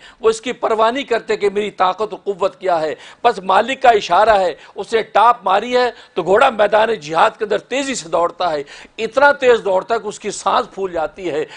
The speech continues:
اللہ کو اس کی ادا اتنی پسند آئی کہ اپنے آقا کے نام پر کیسا دوڑتا ہے، اپنے آلہ پر اپنے آپ کو کیسا قربان کر رہا ہے کہ "والعادیات ضبحا"، قسم ان دوڑنے والے گھوڑوں کی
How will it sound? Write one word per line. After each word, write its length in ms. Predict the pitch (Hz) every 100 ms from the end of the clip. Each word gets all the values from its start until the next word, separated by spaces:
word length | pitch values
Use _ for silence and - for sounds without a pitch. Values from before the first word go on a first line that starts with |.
| -
اللہ 340 | - 185 190 226
کو 80 | 208
اس 120 | 208
کی 200 | - 190
ادا 180 | 208 196
اتنی 340 | 196 165 214 277
پسند 400 | - - 214 196
آئی 200 | 190 143 - -
کہ 80 | 220
اپنے 260 | 214 247
آقا 380 | 226 185 196 269
کے 160 | 262 247
نام 260 | 202 208
پر 160 | 214 254
کیسا 400 | 220 226 220 285 233
دوڑتا 400 | 214 196 202 180
ہے، 140 | 147 - - -
اپنے 320 | 196 254 233
آلہ 320 | 196 220 254 254
پر 100 | 240
اپنے 240 | 226 220
آپ 260 | 202 214 -
کو 120 | 247
کیسا 380 | - 185 - 262
قربان 420 | 208 190 185 185
کر 220 | 170 156
رہا 220 | 165 165
ہے 160 | 156 139 - -
کہ 80 | 180 180
"والعادیات 760 | 196 180 160 190 165 170 190 196
ضبحا"، 500 | 143 156 240 208 185 - - _
قسم 380 | 202 208 277 277
ان 180 | 269 196
دوڑنے 320 | 220 226 226
والے 280 | 220 214 208 135
گھوڑوں 280 | 156 202
کی 240 | 208 196